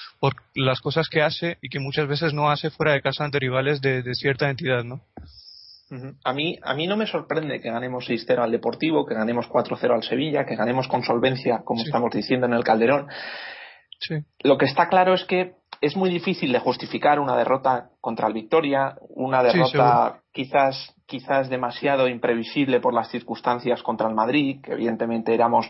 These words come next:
Speaker 2: claros favoritos, teníamos una,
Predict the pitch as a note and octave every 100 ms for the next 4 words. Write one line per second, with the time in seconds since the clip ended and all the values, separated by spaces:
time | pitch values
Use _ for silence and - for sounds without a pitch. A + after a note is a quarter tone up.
0 | - - D#3 C3+ B2 A#2 - A#2+ A#2+ C3+
1 | C3+ C3 B2+ - A#2 B2 A#2+ B2 A#2 B2
2 | A#2